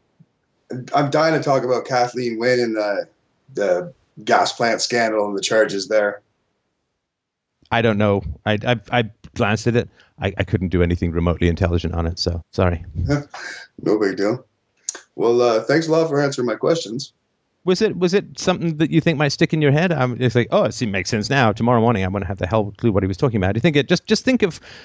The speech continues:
Speaker 2: stuff's better now than it is later, and, uh, that's usually how you can start working with interest rates.
Speaker 1: Okay.
Speaker 2: All right. Thanks, man.
Speaker 1: Thanks a
Speaker 2: Appreciate
Speaker 1: lot.
Speaker 2: your call.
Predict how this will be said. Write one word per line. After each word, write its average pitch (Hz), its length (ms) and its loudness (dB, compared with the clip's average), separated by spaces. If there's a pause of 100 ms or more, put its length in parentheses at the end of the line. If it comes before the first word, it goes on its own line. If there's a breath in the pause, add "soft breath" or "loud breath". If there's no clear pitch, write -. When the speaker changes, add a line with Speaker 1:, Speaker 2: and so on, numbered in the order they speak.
(360 loud breath)
Speaker 2:
stuff's - 320 0
better 110 260 2
now 95 300 -4 (320)
than 104 240 2
it 95 100 2
is 92 140 2
later, 80 280 -4 (280)
and, 90 420 0
uh, 87 220 4
that's 92 260 0
usually 92 280 -2
how 87 160 2
you 85 120 -2
can - 160 -8
start 95 220 -2
working 90 240 0
with 87 80 0
interest - 280 -2
rates. 95 200 -6 (720 soft breath)
Speaker 1:
Okay. 370 240 2 (1400)
Speaker 2:
All 92 80 0
right. 101 160 2
Thanks, 98 240 0
man. 95 120 2
Speaker 1:
Thanks - 80 -6
a - 0 -
Speaker 2:
Appreciate - 300 0
Speaker 1:
lot. 110 60 0
Speaker 2:
your 104 80 0
call. 147 280 0